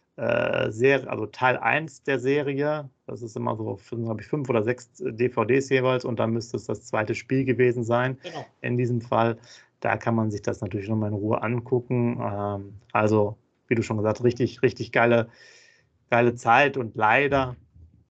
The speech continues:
Speaker 1: der einzige Sieg, äh, von, von Werder in diesem, äh, europäischen Wettbewerb oder generell in allen europäischen Wettbewerben. Jetzt brauchen wir noch ein paar Jahre, bis es wieder die nächste Möglichkeit für uns gibt. Das ist leider so, aber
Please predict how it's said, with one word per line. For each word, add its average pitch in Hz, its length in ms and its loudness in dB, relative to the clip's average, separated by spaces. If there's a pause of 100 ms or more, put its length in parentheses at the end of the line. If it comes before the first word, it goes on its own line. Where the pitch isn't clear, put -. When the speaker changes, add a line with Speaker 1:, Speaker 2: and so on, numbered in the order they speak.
(160)
Speaker 1:
der 123 120 -4
einzige 127 500 -2
Sieg, 131 440 -4
äh, 120 340 -2
von, 120 540 -8
von 117 180 -4
Werder 120 360 4
in 131 180 -4
diesem, 120 600 -6
äh, - 60 -8
europäischen 113 1000 -2
Wettbewerb 117 460 0
oder 107 140 -2
generell 113 340 0
in 131 100 -2
allen 123 180 0
europäischen 127 460 -2
Wettbewerben. 113 640 -2 (1160)
Jetzt 123 180 0
brauchen 143 240 8
wir 151 60 0
noch 151 100 2
ein 127 60 -4
paar 135 120 2
Jahre, 135 340 2
bis 123 200 -6
es 123 100 -10
wieder 127 140 -2
die 117 100 -6
nächste 135 240 -4
Möglichkeit 127 520 -4
für - 100 -12
uns 120 200 -8
gibt. 120 260 -6 (560)
Das 147 100 -4
ist 156 160 -6
leider 131 220 4
so, 127 200 2
aber 117 400 -2